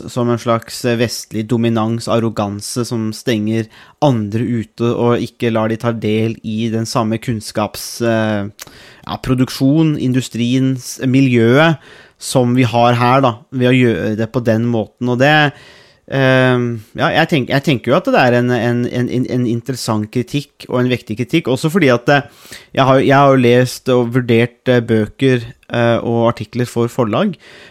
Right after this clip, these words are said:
eh, og, og fra en del for eksempel forfattere i Afrika, og et stort problem der er jo rett og slett det at, eh, mange av de utdanningsinstitusjonene som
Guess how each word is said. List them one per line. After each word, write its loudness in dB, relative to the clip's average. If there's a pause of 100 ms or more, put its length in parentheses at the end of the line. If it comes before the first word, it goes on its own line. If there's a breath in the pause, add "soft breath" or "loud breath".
(140 loud breath)
eh, 4
og, 2
og -4
fra -2
en 0
del 2
for -2
eksempel -4
forfattere -4
i -4
Afrika, -2 (960)
og 4
et -2
stort -6
problem 0
der 2
er 4
jo 2
rett -6
og -8
slett -6
det 0
at, -6
eh, -8
mange 2
av 2
de 0
utdanningsinstitusjonene -2
som -2